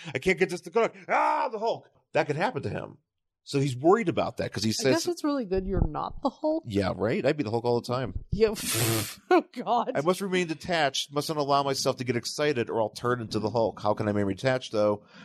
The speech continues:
Speaker 1: when the responsibility for their very lives or deaths now rests solely on my shoulders?"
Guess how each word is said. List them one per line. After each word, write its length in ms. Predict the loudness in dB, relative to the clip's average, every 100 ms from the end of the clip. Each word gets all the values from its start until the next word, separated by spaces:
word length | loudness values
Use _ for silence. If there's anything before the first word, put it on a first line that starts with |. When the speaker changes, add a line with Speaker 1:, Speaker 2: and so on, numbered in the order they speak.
| -10
Speaker 1:
when 340 | 0 0 0
the 80 | -2
responsibility 800 | -2 0 2 0 0 0 0 -2
for 240 | -4 -2
their 420 | -2 0 0 0 -2
very 320 | 0 0 2
lives 420 | 0 0 0 -2 -2
or 180 | 0
deaths 500 | 0 0 0 0 -6 -10
now 300 | -2 2 2
rests 340 | 2 -2 -2
solely 280 | 0 2 0
on 100 | 0
my 100 | -2
shoulders?" 680 | 0 0 -2 -4 -10 -10